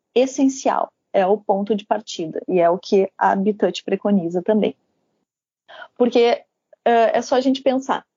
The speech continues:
como saberemos quais são as necessidades e desafios da população organizacional sem ter um dado objetivo?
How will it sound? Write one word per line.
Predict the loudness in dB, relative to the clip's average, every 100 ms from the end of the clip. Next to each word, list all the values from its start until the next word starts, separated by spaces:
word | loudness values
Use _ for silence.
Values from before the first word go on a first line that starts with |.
| _ _ _
como | 0 0 0
saberemos | 0 0 2 2 0 -6 -8 -20 _ _ _ _ -4
quais | -2 -2
são | -2 -2
as | 0
necessidades | 0 0 -2 -4 -2 0 0 -2
e | -2
desafios | -2 0 -2 0 -2
da | 0
população | 0 0 2 0 0 -2 2
organizacional | 2 2 2 0 -2 -4 -2 -2 -2 -8
sem | -14 0 2 2
ter | 2 2 2
um | 2
dado | 2 2 0
objetivo? | -2 -4 -6 -2 -2 -2